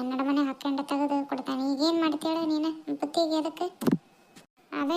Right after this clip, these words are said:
ಏನು ಗೊತ್ತಾಗಲ್ದ್ರಿ. ತಿರ್ಗಿ ಈಗೇನ್ ಮಾಡಣ್ರಿ? ಮುಳ್ಗಾಯಿ ಅದಾವು ಅಂದ್ರಿ,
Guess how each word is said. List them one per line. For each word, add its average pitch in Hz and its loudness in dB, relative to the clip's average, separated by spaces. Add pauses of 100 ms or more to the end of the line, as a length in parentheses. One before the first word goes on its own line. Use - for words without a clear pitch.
ಏನು 320 4
ಗೊತ್ತಾಗಲ್ದ್ರಿ. 285 0
ತಿರ್ಗಿ 294 2
ಈಗೇನ್ 330 2
ಮಾಡಣ್ರಿ? 269 2
ಮುಳ್ಗಾಯಿ 285 4
ಅದಾವು 311 2
ಅಂದ್ರಿ, 294 4